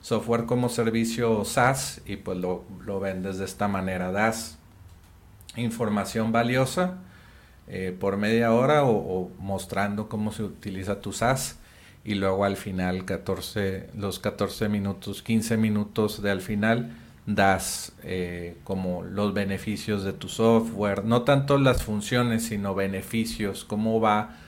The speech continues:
a duplicar o a ahorrar dinero o a hacer lo que hace tu software. Eh, pues bueno, me voy a ir más rápido en la explicación porque tengo aquí cinco temas de cómo vender con apps. Y,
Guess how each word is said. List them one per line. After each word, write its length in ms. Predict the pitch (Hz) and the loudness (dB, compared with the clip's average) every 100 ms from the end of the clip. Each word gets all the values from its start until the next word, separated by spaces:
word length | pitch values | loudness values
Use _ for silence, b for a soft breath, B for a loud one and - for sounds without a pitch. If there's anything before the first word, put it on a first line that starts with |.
| B 104 | B 0
a 100 | 104 | 0
duplicar 800 | 98 - 95 92 101 107 107 107 | 0 -4 -8 0 4 4 4 2
o 140 | 98 | 2
a 40 | 92 | 0
ahorrar 400 | 92 92 95 98 | 0 0 0 0
dinero 540 | 104 95 101 104 101 | -2 0 0 0 -2
o 200 | 95 90 | -4 -4
a 40 | |
hacer 260 | 87 - 92 | -6 -8 -6
lo 200 | 101 101 | -6 -6
que 160 | 95 92 | -4 -4
hace 300 | 90 - - | -4 -6 -12
tu 160 | - | -12
software. 500 | - 92 90 92 92 - - B B B B B B - 98 | -4 -4 -4 -8 -10 -12 -20 B B B B B B -14 -4
Eh, 440 | 92 92 92 90 | 0 2 0 0
pues 180 | - 113 | 4 6
bueno, 240 | 120 151 151 | 8 6 6
me 180 | 127 | 6
voy 180 | 117 120 | 6 6
a 80 | 131 | 6
ir 120 | 135 | 4
más 280 | 135 131 127 | 6 4 6
rápido 420 | 123 117 127 123 | 6 6 4 2
en 100 | 123 | 2
la 60 | 113 | 0
explicación 680 | 113 - 101 104 - 110 120 | -2 -8 -6 -4 0 0 0
porque 280 | 117 113 107 | -4 -4 -4
tengo 340 | 101 101 107 | -4 -4 -4
aquí 320 | 107 - 101 | -6 -8 -8
cinco 560 | - - 113 113 120 117 | -6 0 2 2 0 -2
temas 600 | 107 104 110 107 - - - | 0 0 0 -2 -6 -14 -12
de 140 | 95 | -8
cómo 300 | - 104 107 | -4 -2 -2
vender 360 | 107 95 98 98 | -2 -4 -6 -6
con 180 | 110 107 | -4 -2
apps. 420 | 135 135 - - B B B B B B B - | -2 -4 -12 -14 B B B B B B B 0
Y, 420 | 135 147 151 | 2 4 2